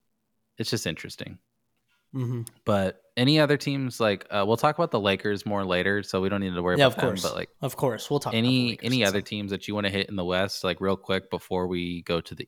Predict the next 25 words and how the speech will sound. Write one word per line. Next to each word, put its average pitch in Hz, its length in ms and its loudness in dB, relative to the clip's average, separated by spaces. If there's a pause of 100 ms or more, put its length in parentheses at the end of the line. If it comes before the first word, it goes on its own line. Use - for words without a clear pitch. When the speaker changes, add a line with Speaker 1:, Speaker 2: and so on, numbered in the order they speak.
Speaker 1:
East? - 400 -16 (840)
Speaker 2:
Um, 156 720 -2
Speaker 1:
'Cause 90 140 -4
we're 95 120 4
already 90 220 4
hum-, 90 240 -6
hitting - 180 -6
our - 140 -6
hour - 260 -2
mark - 240 -14
here. 50 140 -12 (720)
Speaker 2:
No, 117 240 -4
that's 127 160 -8
perfect. - 720 -6 (100)
That's 127 300 -4
Speaker 1:
Cool. - 260 -6
Speaker 2:
perfect. - 840 -14 (140)
Yeah, 113 200 -8
I'm, 143 140 0
Speaker 1:
Well, 139 60 -2
Speaker 2:
I'm 160 100 0
chilling. 117 380 -6 (100)
I'm 143 100 -6
chilling. - 300 -12 (140)
Speaker 1:
let's, - 460 -8